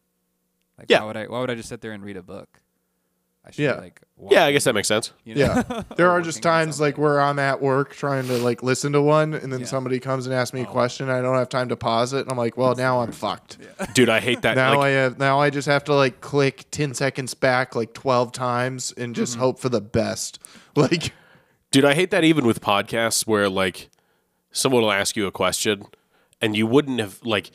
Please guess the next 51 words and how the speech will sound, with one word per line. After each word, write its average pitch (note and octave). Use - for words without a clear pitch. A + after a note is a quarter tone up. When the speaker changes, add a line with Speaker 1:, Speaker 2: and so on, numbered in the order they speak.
Speaker 2:
you C3+
either C#3
hit -
the C#3
pause A2+
not G#2+
right A#2
as G#2
you G#2+
took G#2+
your G#2
ears G2+
out G2
or, G2
like, F#2
right G2
Speaker 3:
Mm-hmm. F#2+
Speaker 2:
as -
whatever, G2
and A#2
you're A2+
like, G#2+
"Well, B2
I, A#2
now B2
I'm G#2
gone." F2+
Like, A2
Speaker 3:
Yeah, C#3+
Speaker 2:
I, B2+
Speaker 3:
now C3
Speaker 2:
I C#3
Speaker 3:
I'm C#3
in C#3+
Speaker 2:
can't C#3
Speaker 3:
this. C3+
I B2
don't C3+
wanna C3+
be C3+
rude B2+
and, B2
like, B2
pull C3
my A#2+
phone B2+
out A#2+
and A2+
click A#2+
pause. A2+
Speaker 2:
Yeah. F#2+